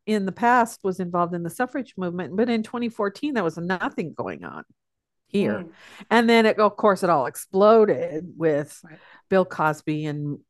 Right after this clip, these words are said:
Speaker 1: uh, Roger
Speaker 2: Yes.
Speaker 1: Ailes and, um, Harvey Weinstein. And then I got, but then the pandemic happened and all this other stuff happened. And I'm like, "Hmm."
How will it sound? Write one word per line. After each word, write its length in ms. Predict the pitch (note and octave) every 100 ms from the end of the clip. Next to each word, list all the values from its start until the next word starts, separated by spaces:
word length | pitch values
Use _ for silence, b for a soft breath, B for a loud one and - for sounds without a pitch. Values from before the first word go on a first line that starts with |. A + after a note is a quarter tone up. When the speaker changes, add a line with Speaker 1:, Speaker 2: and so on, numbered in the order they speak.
| -
Speaker 1:
uh, 240 | D3+ D3 C#3
Roger 320 | D3 D3+ D#3 C#3
Speaker 2:
Yes. 40 |
Speaker 1:
Ailes 420 | D3 C3+ C3+ C3 -
and, 440 | D#3 C#3 C3+ C3 B2+ - D3
um, 400 | B2+ A2+ A2 - - _ B2+
Harvey 400 | C3+ D3 C#3+ C3+
Weinstein. 640 | F3 A3 A3+ - C#3+ D3+ - B B B -
And 300 | F#3 F#3 G3+
then 380 | C#4 F#4 B3+
I 400 | G#3+ G3+ G3+ G3
got, 340 | F#3+ E3 F#3 - G#3+
but 220 | A#3+ A#3
then 140 | A#3+
the 80 | G3+
pandemic 600 | - G#3 E3+ A3 C4 C#4
happened 800 | - A#3+ A#3 A#3+ A#3 A#3 A#3 A3
and 140 | G3+
all 160 | E3+ G#3
this 160 | B3+ B3
other 160 | A3
stuff 240 | G#3+ G#3+ A3+
happened. 280 | A3 A3+ G#3+
And 120 | G3+
I'm 100 | F#3+
like, 300 | F#3 F3 _
"Hmm." 1200 | D4 F4 D#4+ A#3 G3 F#3 F3+ G#3+ B3 F#3 D#3+ E3+